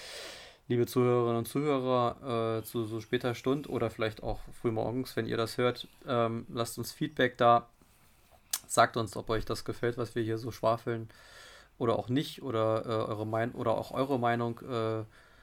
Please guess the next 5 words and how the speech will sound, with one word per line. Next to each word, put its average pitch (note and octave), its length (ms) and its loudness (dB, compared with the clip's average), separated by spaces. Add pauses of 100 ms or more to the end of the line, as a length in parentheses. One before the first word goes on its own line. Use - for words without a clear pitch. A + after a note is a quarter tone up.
(240)
wir A#2+ 260 2
sind, A2 540 -4
äh, A2 440 -4
ein A2 320 -12 (420)
Podcast - 680 0